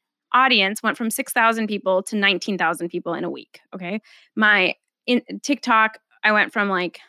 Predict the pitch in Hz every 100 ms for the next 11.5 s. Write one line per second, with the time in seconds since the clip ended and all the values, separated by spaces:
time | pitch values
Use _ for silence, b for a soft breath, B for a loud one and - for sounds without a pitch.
0 | - 202 170 196 - 202 202 190 170 202
1 | 202 196 185 175 185 185 160 180 180 -
2 | 160 175 175 185 185 170 160 175 185 b
3 | b b b _ - 359 - _ - -
4 | - 254 185 - - 208 220 277 _ _
5 | _ _ _ _ _ _ _ - 285 339
6 | 311 311 262 262 214 202 208 180 139 85
7 | - 175 196 294 b b b b 277 302
8 | 294 - 494 403 262 247 254 247 233 233
9 | 226 202 208 214 233 - - - 233 226
10 | 202 220 220 247 233 226 220 202 196 190
11 | 190 190 185 180 175